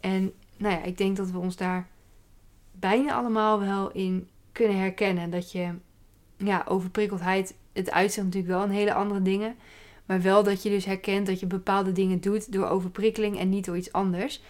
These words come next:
En dat, ja, dat, dat, dat dus bij, eh, bij je partner dus, ja, ook rust kan geven van, hey, en dat die dus ook anders op jou kan reageren, waardoor jij ook de kans krijgt om, ja,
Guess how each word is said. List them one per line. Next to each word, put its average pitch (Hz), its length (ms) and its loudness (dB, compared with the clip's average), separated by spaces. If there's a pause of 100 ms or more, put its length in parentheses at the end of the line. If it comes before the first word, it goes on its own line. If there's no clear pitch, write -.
(300)
En 185 140 0
dat, 185 320 -2
ja, 202 320 0
dat, 185 340 -4
dat, 185 200 -4
dat 185 120 -4
dus 185 200 -4
bij, 180 380 -2 (180)
eh, 185 120 -10 (440)
bij 190 160 -2
je 190 100 0
partner 196 400 2
dus, 185 280 0 (500)
ja, 190 300 2
ook - 400 4 (560)
rust 190 360 2
kan 185 200 0
geven 180 380 -2
van, 175 220 -6
hey, 170 360 -2 (180)
en 185 220 0
dat 180 180 0
die 196 100 -2
dus 180 180 -4
ook 190 180 0
anders 190 300 -2
op 180 100 -6
jou 202 180 4
kan 214 120 0
reageren, 202 460 0
waardoor 185 220 0
jij 185 280 2
ook 220 320 4 (420)
de - 80 -14
kans 220 280 2
krijgt 202 280 -2
om, 196 220 0 (280)
ja, 208 220 2